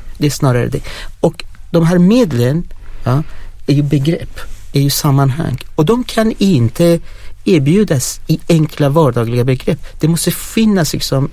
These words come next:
utrymme för abstraktion, eh, hos dem.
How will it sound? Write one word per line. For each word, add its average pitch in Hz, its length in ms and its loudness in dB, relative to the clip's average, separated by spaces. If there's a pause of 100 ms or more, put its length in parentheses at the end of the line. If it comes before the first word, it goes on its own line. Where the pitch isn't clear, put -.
utrymme 135 500 0
för - 220 -2
abstraktion, - 580 -4 (1120)
eh, 113 340 0 (420)
hos - 180 -4
dem. - 140 -4